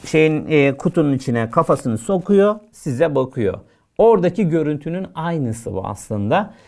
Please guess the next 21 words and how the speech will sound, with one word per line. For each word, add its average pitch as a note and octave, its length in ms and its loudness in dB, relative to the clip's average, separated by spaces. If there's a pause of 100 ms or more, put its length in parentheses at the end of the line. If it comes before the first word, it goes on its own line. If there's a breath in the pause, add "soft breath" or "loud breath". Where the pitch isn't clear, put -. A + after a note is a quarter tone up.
(180 loud breath)
E, C#3 100 6 (320)
eski D3+ 300 2
fotoğraf D#3 400 -2
makinelerinin C3 600 -2
yapısı. F3 420 0
Aslında C3+ 280 -6
şimdiki D3 500 -2 (280 loud breath)
fotoğraf C#3+ 320 4
makineleri C#3 540 2
de G3 120 4
bu F3+ 80 4
mantıkta A2+ 480 2
çalışıyor A#2 600 0
diyebilirim. C3 460 0
Tabii G#2 260 -4
dijitaller A2 600 0
hariç. G2 580 -10 (580 soft breath)
Şimdi A#3 320 4
buradaki B3+ 300 4
mantık A#3 500 2
şu. G#3 280 0